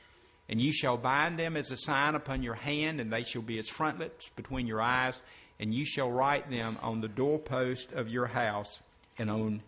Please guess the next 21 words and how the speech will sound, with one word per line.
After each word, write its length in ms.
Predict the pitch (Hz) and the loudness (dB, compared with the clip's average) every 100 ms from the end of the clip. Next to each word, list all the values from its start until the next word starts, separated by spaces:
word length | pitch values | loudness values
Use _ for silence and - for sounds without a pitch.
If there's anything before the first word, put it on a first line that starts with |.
| - | -8
your 160 | 110 104 | -4 -4
gates." 560 | 107 98 90 - - - _ _ - - - - - | 0 0 -2 -8 -14 -14 _ _ -20 -20 -20 -20 -20
Folks, 400 | - - 180 175 | -4 2 2 2
God 480 | - 156 165 185 170 | 0 2 4 4 2
does 420 | 147 170 147 117 - | 2 4 6 4 2
speak 400 | - 143 135 - | 2 2 2 0
to 100 | 139 | -2
the 100 | 113 | -2
people 640 | - 175 165 160 143 - | -2 -4 -4 -2 -2 0
of 260 | 135 - - | -2 -2 2
Israel 640 | 156 160 - 110 101 120 | 2 2 0 0 0 0
back 520 | 113 127 139 - - | 4 4 4 2 -2
in 300 | 139 131 131 | 2 2 2
Deuteronomy 640 | 135 143 143 135 139 139 | 4 4 6 6 4 2
chapter 400 | 131 - 143 - | 0 2 2 2
six, 640 | 131 - 143 110 98 - - - - - - | 0 2 2 2 0 -6 -8 -10 -20 -20 0
and 180 | 143 127 | 2 4
to 80 | 127 | 2
you 500 | 120 143 170 175 180 | 0 0 0 0 -2
and 260 | 143 127 135 | -2 0 2
me 400 | 139 113 92 | 2 2 -2